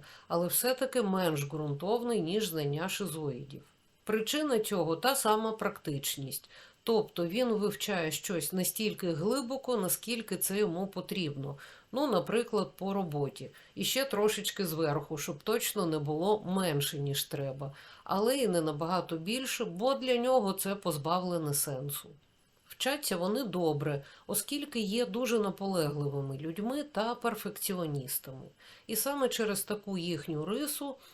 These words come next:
серед відмінників, якщо не більшість будуть епілептоїдами, то принаймні їх там дуже і дуже багато.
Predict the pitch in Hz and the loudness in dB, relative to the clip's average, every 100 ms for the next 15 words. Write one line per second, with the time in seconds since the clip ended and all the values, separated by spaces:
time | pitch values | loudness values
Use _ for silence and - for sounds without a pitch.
0 | - - - 220 190 147 175 165 220 277 | -18 -4 0 0 0 -2 -4 -2 -2 -2
1 | 269 262 - 240 226 - - 202 202 - | -2 -4 -2 -4 -4 -10 -8 -4 -2 0
2 | - 226 208 202 277 285 - 247 214 233 | 2 4 4 4 0 0 0 -2 -4 -4
3 | 214 226 - - - - 220 226 220 220 | -2 -4 -6 -14 -8 -4 -2 0 0 0
4 | - 226 220 208 196 196 190 190 _ 233 | 0 4 6 6 4 0 0 -4 _ 0
5 | 269 277 - 202 175 180 214 214 180 156 | 0 -2 -2 -2 0 0 0 0 0 -2
6 | 190 196 - 165 151 135 190 254 208 208 | -4 -6 -4 -2 -2 -2 -2 0 -2 -4
7 | - 139 151 170 180 156 156 139 135 - | -4 -6 -4 -4 -2 -2 -2 -4 -6 -12